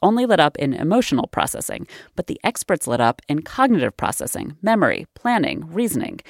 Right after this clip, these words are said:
Their training had literally changed the way their brains responded to wine.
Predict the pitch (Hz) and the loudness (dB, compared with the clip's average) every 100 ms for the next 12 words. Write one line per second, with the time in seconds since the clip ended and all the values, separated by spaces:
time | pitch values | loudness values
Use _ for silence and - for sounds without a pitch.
0 | - - - 180 - 240 247 208 156 165 | -20 -8 -4 -2 0 0 2 -2 0 2
1 | 233 254 254 - 175 165 - 165 131 131 | 4 2 0 2 2 2 0 2 2 2
2 | 151 151 165 170 - 180 - - 117 120 | 0 2 4 4 2 -4 0 2 2 0
3 | - 151 240 190 156 | -2 0 0 -2 -4